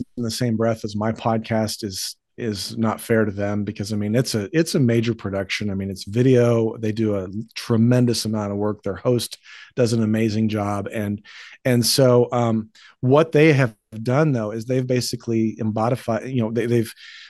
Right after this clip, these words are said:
taken their brand and they've created a podcast that, you know, amplifies that, that basically kind of expands that. And so they have, um, they have done that.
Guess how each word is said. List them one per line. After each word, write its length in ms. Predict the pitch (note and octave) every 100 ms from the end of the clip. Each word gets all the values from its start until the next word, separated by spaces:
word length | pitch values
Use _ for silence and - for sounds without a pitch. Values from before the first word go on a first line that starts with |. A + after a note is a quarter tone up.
| _
taken 320 | - E3 F3+ E3
their 200 | C3+ A#2
brand 560 | A#2 A#2 A#2+ A2+ G#2+
and 260 | G#2 B2 A2
they've 160 | A2
created 540 | - - A#2+ A#2+ A#2 A2 -
a 80 | -
podcast 800 | - A#2 B2+ A#2 - G#2 -
that, 160 | - - - _
you 220 | - D3 G#2
know, 180 | G2 - _ -
amplifies 500 | C#3 D3 C3 G2+ F2
that, 140 | F#2+
that 100 | -
basically 460 | G#2 C3 D3+ C3 A#2
kind 200 | A2+ A#2
of 140 | G2+ F#2 -
expands 520 | A2 - A#2+ C3 C3+
that. 180 | G#2 F#2
And 100 | G#2
so 260 | - A#2+ A2 - - - -
they 320 | A#2+ C3 C3
have, 340 | A#2+ B2+ A#2 -
um, 300 | A#2+ A#2+ A2 -
they 200 | C3+ C3
have 220 | A2 -
done 280 | D#3 A#3 D#3
that. 280 | A#2+ A#2